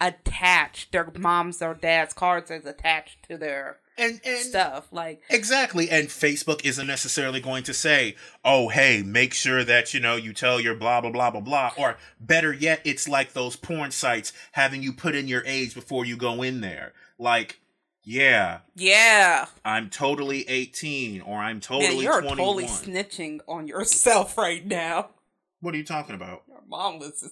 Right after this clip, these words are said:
Speaker 1: to this.
Speaker 2: I don't know what you're talking about.
Speaker 1: <laughs> Okay.
Speaker 2: But it's, it's similar to that. It,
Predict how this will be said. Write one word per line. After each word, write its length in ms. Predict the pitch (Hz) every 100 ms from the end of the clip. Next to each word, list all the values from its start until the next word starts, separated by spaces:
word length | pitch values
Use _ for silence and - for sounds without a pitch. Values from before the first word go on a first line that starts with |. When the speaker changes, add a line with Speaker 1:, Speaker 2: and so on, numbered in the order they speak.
| _
Speaker 1:
to 60 | _ _ _ _
this. 100 | 90 _ 196
Speaker 2:
I 100 | 156
don't 100 | 104
know 80 |
what 140 | 101 101
you're 80 | 120
talking 340 | 147 156 98
about. 320 | 90 92 92 262
Speaker 1:
<laughs> 60 | - 262 269 - 208 - - 208 - - 381 -
Okay. 680 | 175 185 185 196 165 160 165 - _ _ -
Speaker 2:
But 200 | 160 156
it's, 320 | 170 - -
it's 160 | 180 262
similar 440 | - 202 180 160
to 120 | - -
that. 320 | 151 123 123
It, 160 | 131